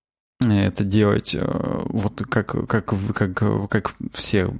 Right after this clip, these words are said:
привыкли во Vue, то те так и делают. То есть использовать, э, реюзабельные куски кода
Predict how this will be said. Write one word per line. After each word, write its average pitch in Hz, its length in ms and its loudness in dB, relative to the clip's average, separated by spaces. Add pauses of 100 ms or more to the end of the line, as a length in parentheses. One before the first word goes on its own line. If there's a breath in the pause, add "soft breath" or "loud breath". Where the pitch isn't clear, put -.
(160)
привыкли 98 460 2
во 92 160 2
Vue, 117 400 2 (880 soft breath)
то 110 120 -2 (100)
те 110 120 2
так - 340 -2
и - 20 -6
делают. 107 420 0
То - 40 -8
есть - 180 -2
использовать, 127 800 2 (140)
э, 113 260 2
реюзабельные 110 840 4
куски - 360 -2
кода 165 480 0